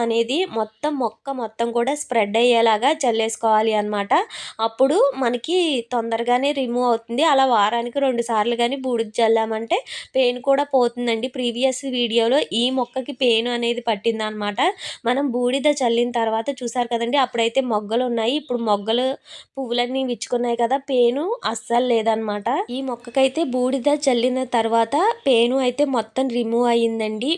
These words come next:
మీరు కూడా తప్పకుండా ట్రై చేయండి. అలాగే వచ్చిన ప్రతి మొగ్గ కూడా పూర్తిగా విచ్చుకోకపోవడం అనేది జరుగుతూ ఉంటుందండి. ఎందుకంటే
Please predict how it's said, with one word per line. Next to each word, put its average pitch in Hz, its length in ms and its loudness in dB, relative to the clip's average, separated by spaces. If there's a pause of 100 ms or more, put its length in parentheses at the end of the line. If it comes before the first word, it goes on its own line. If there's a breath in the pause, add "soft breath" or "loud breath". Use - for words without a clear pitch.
(140)
మీరు 240 260 0
కూడా 240 180 4 (120)
తప్పకుండా 247 540 -2
ట్రై 247 160 0 (120)
చేయండి. 220 440 -4
అలాగే 262 260 -2 (280)
వచ్చిన 277 340 -2 (180)
ప్రతి 247 320 0 (140)
మొగ్గ 226 280 2 (120)
కూడా 240 220 2 (300)
పూర్తిగా 262 520 2 (100)
విచ్చుకోకపోవడం 247 880 2
అనేది 233 280 0 (160)
జరుగుతూ 226 380 2 (100)
ఉంటుందండి. 220 580 -2 (180)
ఎందుకంటే 254 440 0